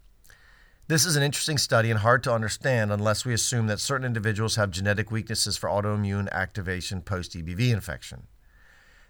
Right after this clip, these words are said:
If ninety-five percent of Americans get E B V during their life and only a small subset end up with multiple sclerosis, then there is further work to be done to figure out which group and why that group subset is getting disease. All right,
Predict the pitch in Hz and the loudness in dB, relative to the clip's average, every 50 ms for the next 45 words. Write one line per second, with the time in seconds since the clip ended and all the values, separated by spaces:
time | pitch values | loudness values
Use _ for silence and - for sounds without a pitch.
0 | - - 147 143 131 - - 113 117 120 135 147 135 - 156 156 117 147 - 156 | -10 -2 0 0 0 0 -2 2 4 4 4 4 6 6 6 6 6 2 0 0
1 | 139 135 120 127 123 127 127 127 120 - 123 113 107 - 117 110 107 110 98 113 | 0 2 2 2 2 2 4 2 2 0 0 -2 -2 0 0 0 0 0 -2 -2
2 | 117 107 95 113 110 98 82 110 107 110 110 110 110 107 107 113 120 120 110 98 | -2 -2 0 -2 -2 -2 0 2 2 2 4 4 2 2 2 4 6 6 6 6
3 | 92 87 - - - - - - _ _ - _ - - 113 120 120 117 107 95 | 4 -2 -8 -16 -18 -18 -20 -20 _ _ -20 _ -6 -2 0 2 2 2 2 0
4 | - - 120 117 117 123 131 - - 127 117 - - 117 107 107 101 104 - 107 | 0 0 2 4 4 4 4 4 2 2 0 0 -4 -4 -2 -2 -4 -4 -6 -6
5 | 95 95 98 92 - 127 - - - - 123 135 151 160 160 - - 113 113 - | -6 -6 -6 -6 -6 -10 -12 -10 -6 0 4 4 6 6 6 4 0 -2 -2 -4
6 | - 110 104 107 107 110 107 - - - 107 107 107 107 104 107 107 104 - - | -2 -2 0 2 2 0 0 -2 -2 -2 -2 0 0 0 0 0 -2 -2 -2 -6
7 | 101 101 90 98 95 92 - 95 - 113 107 95 107 107 98 90 87 85 90 123 | -6 -4 -2 -2 -4 -4 -6 -8 -8 -8 -6 -2 0 0 0 0 -4 -4 -2 -2
8 | 151 147 - - - - 95 90 85 87 107 - - - _ _ _ - - - | -2 -2 -4 -12 -10 -10 -10 -10 -8 -10 -12 -14 -20 -20 _ _ _ -20 -20 -20
9 | _ - - 95 98 95 90 90 110 120 127 139 127 104 92 87 - - - 101 | _ -16 -10 -8 -8 -6 0 2 4 6 6 4 4 0 -2 -4 -4 -8 -10 -8
10 | 95 98 - - - - 95 90 82 - - - 92 87 85 - - - - - | -8 -8 -8 -8 -4 -4 -4 -4 -2 -4 -4 -2 -2 -2 -4 -6 -10 -20 -20 -20
11 | - _ - - 92 82 - 90 85 87 76 78 85 78 76 71 69 - - - | -20 _ -12 -10 -10 -6 -6 -6 -6 -6 -6 -8 -8 -8 -8 -10 -10 -12 -16 -18
12 | - - _ _ - - - _ _ _ - - _ - _ _ _ _ - _ | -18 -20 _ _ -20 -20 -20 _ _ _ -20 -20 _ -20 _ _ _ _ -20 _
13 | _ _ - - - - - - - - - - - _ - _ _ _ _ - | _ _ -20 -20 -20 -20 -20 -20 -20 -20 -20 -20 -20 _ -20 _ _ _ _ -20
14 | - - - - - 123 131 117 82 - | -20 -20 -18 -6 0 4 4 4 4 2